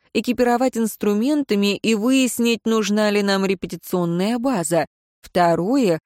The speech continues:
разобраться с гимнами кланом и сочинить легиону такой, чтобы они на радостях осыпали нас золотом.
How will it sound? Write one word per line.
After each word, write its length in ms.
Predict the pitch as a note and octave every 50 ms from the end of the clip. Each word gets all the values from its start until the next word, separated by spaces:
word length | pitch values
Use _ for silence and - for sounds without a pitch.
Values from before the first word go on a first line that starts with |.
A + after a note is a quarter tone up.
| _ _ _
разобраться 720 | - F#3 F#3+ G3 G3+ G3 G3+ A#3+ B3 A#3 - - G3+ G#3
с 80 | F#3+ D#3+
гимнами 500 | D#3+ F3 G#3+ G#3 G3 F#3+ F#3+ F#3+ F#3 F3+
кланом 600 | - - F3 E3+ E3 E3 E3+ E3+ G3 G#3+ A#3+ A3+ - _ _ _ _ _ _ _
и 100 | - C4+
сочинить 540 | - - C4+ A#3+ - - B3+ C4 C4+ B3+ -
легиону 640 | A3+ A3 A3+ F#3 F#3+ A3+ C4 D#4 E4 C#4+ A#3+ G#3+
такой, 360 | - A#3+ A#3+ - - D4 D4
чтобы 340 | C4 - - C4 A3+ A3+ B3
они 280 | A#3 A#3 A#3 A#3 A#3 A3
на 180 | G#3 G3 F#3+
радостях 640 | G3+ B3 D4 C#4+ A#3+ A3 F#3+ - - G#3+ G#3 - - -
осыпали 600 | - C4 C4+ - - - C4 A#3 - - A3+ A3+ A#3
нас 240 | A3+ B3+ C#4+ C#4+
золотом. 680 | C4 B3 A#3 - A#3 E3+ C#3+ C#3+ D3 - D3+ D3+ C#3